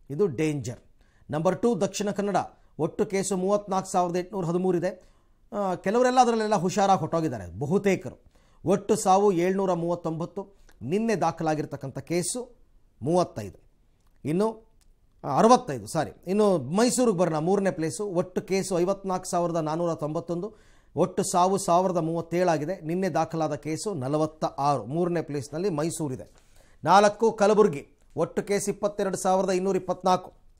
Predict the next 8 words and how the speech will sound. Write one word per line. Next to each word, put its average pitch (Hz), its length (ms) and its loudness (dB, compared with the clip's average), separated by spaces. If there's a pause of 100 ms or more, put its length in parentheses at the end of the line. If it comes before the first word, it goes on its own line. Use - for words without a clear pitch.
(140)
ಇಪ್ಪತ್ತೆರಡು 190 380 -2
ಸಾವಿರದ 190 240 2
ನಾನ್ನೂರ 190 320 2
ಇಪ್ಪತ್ನಾಲ್ಕು. 170 600 -6 (300)
ಒಟ್ಟು 185 280 -2
ಸಾವಾಗಿರೋದು 190 600 2
ಮುನ್ನೂರ 196 320 0
ಮೂವತ್ತೊಂದು. 196 600 -4